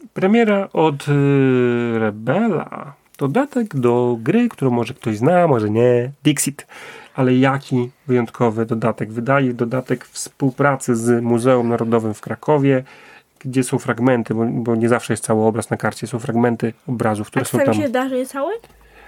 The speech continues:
Speaker 1: Nie wiem, wydaje mi się, że tak. Bo będziemy mie-, mieli to, y, M N K, czyli to, to się nazywa Dixit M N K, mnk.
Speaker 2: Mnk.
Speaker 1: I mam nadzieję, że, y, że sobie sprawdzimy. Myślę, że w internetach poszukamy tych obrazów, żeby zobaczyć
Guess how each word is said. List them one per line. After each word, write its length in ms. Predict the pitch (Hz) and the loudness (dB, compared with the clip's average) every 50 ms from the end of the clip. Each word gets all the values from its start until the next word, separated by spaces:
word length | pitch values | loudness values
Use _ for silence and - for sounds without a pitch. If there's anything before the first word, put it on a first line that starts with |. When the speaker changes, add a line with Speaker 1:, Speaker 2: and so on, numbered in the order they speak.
| - - _ _ _ | -20 -20 _ _ _
Speaker 1:
Nie 380 | 233 175 180 196 185 135 110 101 | -6 -2 0 2 2 4 2 2
wiem, 240 | 92 104 104 110 117 | 0 0 0 0 0
wydaje 220 | 139 147 165 165 | 2 2 0 0
mi 60 | 151 | -2
się, 80 | 147 151 | -4 -4
że 60 | 135 | -4
tak. 160 | 127 117 110 | -2 -2 0
Bo 80 | 123 151 | 0 0
będziemy 320 | 160 156 160 175 180 175 | 0 2 2 2 4 4
mie-, 140 | 170 165 151 | 2 2 2
mieli 360 | 139 147 160 196 190 165 139 | 2 4 4 4 2 2 0
to, 100 | - 151 | 0 2
y, 840 | 151 147 139 135 139 143 151 143 135 131 131 131 - - - 85 - - | 2 4 4 4 4 2 2 2 4 4 4 2 0 -2 -6 -8 -4 0
M 160 | 151 135 127 | 2 2 4
N 140 | 127 123 - | 2 2 0
K, 320 | - 120 127 165 170 151 143 - | 0 0 0 0 -2 -4 -6 -6
czyli 140 | 135 123 | -6 -4
to, 80 | 120 123 110 - 139 131 | -4 -4 -6 -4 -4 -4
to 80 | 127 | -4
się 160 | - - 143 | -2 -2 -2
nazywa 140 | 123 117 117 | 0 0 0
Dixit 460 | 107 120 156 147 - - 135 - - - - | 0 0 -2 -2 0 -2 -2 -2 -4 -8 -8
M 200 | - 170 147 120 | -2 0 2 2
N 120 | 113 110 104 | 2 2 0
K, 220 | - 113 123 160 | -2 -2 -2 0
mnk. 420 | 151 135 131 131 139 165 - - - - - - - - - | 0 0 2 2 2 2 0 -6 -18 -20 -20 -20 -20 -10 -4
Speaker 2:
Mnk. 480 | 320 349 480 480 381 339 - - - - | 0 0 2 2 2 0 0 -4 -2 2
Speaker 1:
I 60 | 151 | 2
mam 200 | 139 151 165 160 | 4 4 4 4
nadzieję, 360 | 151 143 123 139 143 147 147 | 2 2 2 2 2 2 2
że, 360 | 139 127 135 135 135 135 139 - 139 127 127 127 127 131 | 2 4 4 4 4 2 2 2 2 2 2 2 2 0
y, 40 | |
że 480 | 117 117 123 123 123 120 123 127 135 131 | 0 0 0 0 0 0 0 -2 -2 -4
sobie 200 | - 139 123 113 | -6 -6 -8 -8
sprawdzimy. 760 | - - - 123 107 107 117 143 147 143 135 131 - 127 135 127 | -6 -2 -2 -2 -2 -2 0 2 2 4 4 2 2 0 -2 -2
Myślę, 560 | 147 143 143 135 127 123 127 123 - 139 123 | -2 -2 0 2 2 2 0 0 0 0 0
że 100 | 117 113 | 0 0
w 60 | 113 | -2
internetach 520 | 120 120 - 123 117 113 120 117 - 107 - | -2 -2 0 0 0 2 0 0 0 -4 -6
poszukamy 500 | - 123 - - 110 - 127 117 117 107 | -10 -12 -12 -12 -6 -2 0 0 0 0
tych 180 | 117 113 - | -2 -6 -6
obrazów, 340 | 113 110 113 117 113 117 113 | -6 -2 -2 0 0 0 0
żeby 160 | 113 107 107 | 0 -2 -2
zobaczyć 520 | 104 110 104 104 104 - - 107 - - | -2 -2 -2 -2 -4 -6 -8 -14 -16 -16